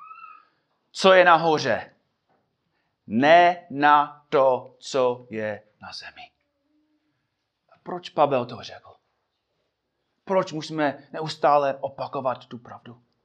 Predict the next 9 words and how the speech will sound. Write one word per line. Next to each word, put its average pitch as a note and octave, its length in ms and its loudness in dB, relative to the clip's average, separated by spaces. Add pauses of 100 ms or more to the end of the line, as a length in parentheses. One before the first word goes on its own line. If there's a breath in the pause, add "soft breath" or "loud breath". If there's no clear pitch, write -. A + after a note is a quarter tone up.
(1300)
Protože G#2+ 440 -12
ty A#2+ 340 -10
a A2 80 -16
já A2 300 -10
máme G2 240 -18
sklon, G2+ 420 -16 (1500)
který G#2 180 -10
nás A2 260 -4
vede, A#2 360 -10